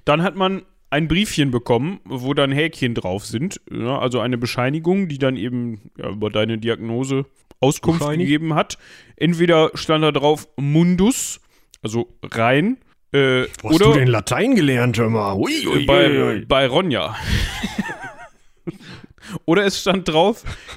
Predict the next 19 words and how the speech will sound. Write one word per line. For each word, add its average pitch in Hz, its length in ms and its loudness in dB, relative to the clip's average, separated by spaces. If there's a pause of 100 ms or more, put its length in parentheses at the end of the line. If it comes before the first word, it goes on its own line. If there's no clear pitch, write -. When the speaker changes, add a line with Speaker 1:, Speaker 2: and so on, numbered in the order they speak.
(120)
Speaker 1:
Immundus 233 840 2
et 185 280 -4
leprosus, 160 1000 -4 (360)
also 107 360 -4 (320)
unrein 120 680 2 (160)
mit 131 220 -2
Lepra. 135 640 -2 (720)
Speaker 2:
Genau, 104 340 -4
und, 160 280 -2
und, 143 320 -2
unrein 175 420 2
und 165 180 2
Lepra. 104 540 -4 (300)
Speaker 1:
Ach, 117 200 -4
et 127 120 -2
Speaker 2:
So. 113 80 0
Speaker 1:
ist 120 140 -4
und, 117 340 -8
stimmt. 101 440 -10